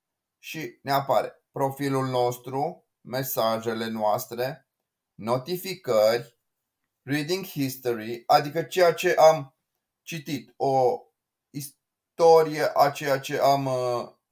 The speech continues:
vizualizat pe Academia Edu, limba site-ului și setările. Și putem la networking să căutăm colegi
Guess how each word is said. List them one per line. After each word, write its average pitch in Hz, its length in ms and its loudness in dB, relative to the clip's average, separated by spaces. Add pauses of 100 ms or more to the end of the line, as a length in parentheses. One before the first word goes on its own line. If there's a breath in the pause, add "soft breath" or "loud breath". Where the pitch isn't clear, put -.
(540)
vizualizat 139 720 0
pe 127 160 -2
Academia 127 680 -2
Edu, - 440 -8 (1040)
limba 139 460 0
site-ului 127 920 -4 (1600)
și 143 200 -14
setările. 139 760 -2 (3000)
Și - 180 -16
putem 143 560 -6
la 123 200 0
networking 165 880 -6
să 156 200 -6
căutăm 139 460 -2
colegi 156 640 2